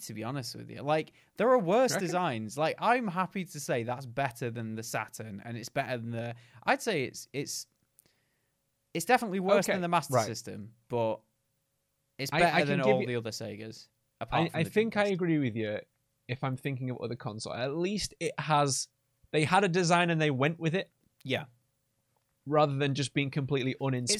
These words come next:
Speaker 1: It's a bold
Speaker 2: At least
Speaker 1: stylistic
Speaker 2: they have
Speaker 1: choice.
Speaker 2: an idea.
Speaker 1: It's
Speaker 2: Okay,
Speaker 1: like,
Speaker 2: all right.
Speaker 1: it's like you're choosing to wear fishnets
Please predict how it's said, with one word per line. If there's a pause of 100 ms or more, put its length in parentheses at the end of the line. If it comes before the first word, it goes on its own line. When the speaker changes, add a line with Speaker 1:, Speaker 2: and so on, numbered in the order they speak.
(160)
Speaker 1:
It's
a
bold
Speaker 2:
At
least
Speaker 1:
stylistic
Speaker 2:
they
have
Speaker 1:
choice.
Speaker 2:
an
idea. (460)
Speaker 1:
It's
Speaker 2:
Okay,
Speaker 1:
like, (100)
Speaker 2:
all
right. (380)
Speaker 1:
it's
like
you're
choosing
to
wear (1120)
fishnets